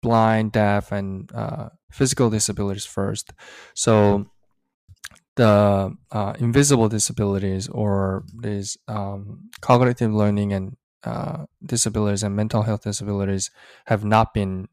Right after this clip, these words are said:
covered yet. Um, so, uh, that's where I'm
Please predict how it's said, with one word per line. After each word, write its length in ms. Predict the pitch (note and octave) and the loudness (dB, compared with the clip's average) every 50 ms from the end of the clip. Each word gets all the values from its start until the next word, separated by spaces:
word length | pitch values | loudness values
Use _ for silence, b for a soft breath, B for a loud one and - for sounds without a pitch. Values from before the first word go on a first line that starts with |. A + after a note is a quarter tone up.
| _ _ - | _ _ -6
covered 460 | - - G#2+ G2 G#2 G2+ F#2+ F2+ - | 0 0 2 2 2 0 0 0 -2
yet. 520 | G2+ F#2+ G#2 G2 F#2 - - _ - - B B B B B B B B B - | -2 -2 0 0 -2 -2 -6 _ -16 -18 B B B B B B B B B -4
Um, 480 | G#2+ G#2 G2+ G2 F#2+ F#2+ F#2+ F#2+ G2 | -2 0 0 0 0 -2 -4 -6 -4
so, 640 | - - - G2+ G2 F#2+ F#2+ F#2 F#2 F#2 F2+ - - _ _ _ | -4 -2 -2 0 0 0 -2 -2 -2 -4 -6 -8 -12 _ _ _
uh, 380 | C3+ A2+ G#2+ A#2+ - A2+ - D#3+ - - | -10 -8 -8 -8 -8 -8 -10 -8 0 2
that's 220 | B2 A#2+ - - | 2 2 4 4
where 280 | A#2 A#2 A2+ A2 G#2 G#2 | 6 6 8 8 8 8
I'm 460 | G2+ G2+ G2 G2 F#2+ F#2 F#2+ G#2 | 6 6 4 4 2 0 -4 -8